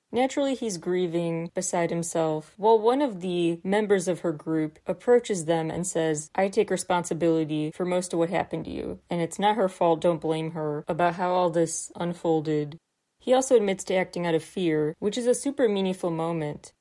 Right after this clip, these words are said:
'cause you'll recall in early episodes, they were also shocked when D K talked about fearful moments, like, "Someone like you? Being scared ever? What?"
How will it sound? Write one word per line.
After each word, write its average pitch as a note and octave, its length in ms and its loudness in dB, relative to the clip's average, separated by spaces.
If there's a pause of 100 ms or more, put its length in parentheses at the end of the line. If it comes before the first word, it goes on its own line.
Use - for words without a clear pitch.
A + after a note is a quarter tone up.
'cause G3 180 -4
you'll G#3 140 2
recall G3 460 2
in E3+ 480 -2
early A#3 260 6
episodes, D#3+ 800 -2
they G3+ 160 6
were B3+ 140 6
also G3 320 0
shocked E3+ 580 -4
when F#3 180 -2
D F#3 160 -4
K G#3 220 0
talked F3+ 340 -2
about D#3+ 240 0
fearful E3 400 -4
moments, D3+ 680 -8 (100)
like, F3 260 0
"Someone A3 320 -4
like G3 240 -2
you? A#3 420 0 (100)
Being F#3+ 280 0
scared F#3+ 500 0
ever? G3 400 0
What?" E3 460 -2